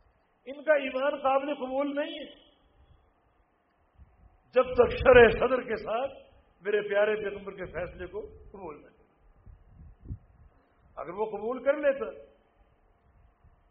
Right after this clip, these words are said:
تو پانی دونوں کے باغ کو سیراب کرتا،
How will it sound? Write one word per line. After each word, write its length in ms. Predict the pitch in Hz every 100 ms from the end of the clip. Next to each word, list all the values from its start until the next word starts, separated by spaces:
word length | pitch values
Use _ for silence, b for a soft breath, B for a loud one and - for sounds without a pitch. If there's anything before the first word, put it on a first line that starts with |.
| _ _ _
تو 80 | 196
پانی 600 | 196 214 240 269 - -
دونوں 400 | 220 247 311 330
کے 120 | 311
باغ 300 | 294 226 247
کو 200 | 262 285
سیراب 440 | 254 196 190 175 160
کرتا، 240 | 143 -